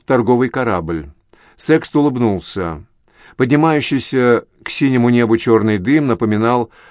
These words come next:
развивающийся флаг. "Лавиния, быстро вниз!" — внезапно рявкнул он.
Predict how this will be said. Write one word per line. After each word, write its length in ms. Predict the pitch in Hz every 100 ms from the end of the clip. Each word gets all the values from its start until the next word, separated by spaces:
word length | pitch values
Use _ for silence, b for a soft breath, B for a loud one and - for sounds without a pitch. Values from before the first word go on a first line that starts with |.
| b
развивающийся 960 | 117 120 98 107 113 113 - 113 - 117
флаг. 520 | - 107 85 - - _ _ _ _ _ _ _ _ _ _ _
"Лавиния, 720 | - 139 185 202 139 113 98 78 _ _ _ _ _ _ _
быстро 520 | 107 220 196 - 180
вниз!" — 580 | 160 143 120 - - - _
внезапно 520 | - 127 117 151 147 131
рявкнул 440 | 131 117 127 120
он. 280 | 101 76